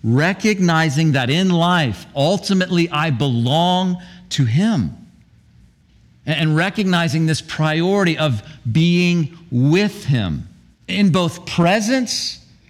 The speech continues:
and production. You say, "What do you mean?"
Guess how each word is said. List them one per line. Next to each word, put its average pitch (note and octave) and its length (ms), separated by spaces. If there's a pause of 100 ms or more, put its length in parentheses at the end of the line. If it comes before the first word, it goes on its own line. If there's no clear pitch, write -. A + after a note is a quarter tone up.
(800)
and A3 200
production. G3 520
You A#2 60
say, D#3+ 120
"What F#3 140
do F#3+ 60
you F3+ 80
mean?" F3+ 380